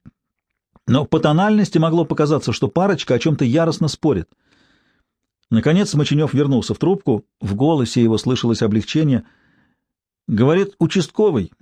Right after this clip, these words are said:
«Соседи пожаловались, что живут посторонние».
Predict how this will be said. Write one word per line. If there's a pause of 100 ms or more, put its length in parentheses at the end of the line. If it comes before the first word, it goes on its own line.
(420)
«Соседи
пожаловались,
что
живут
посторонние».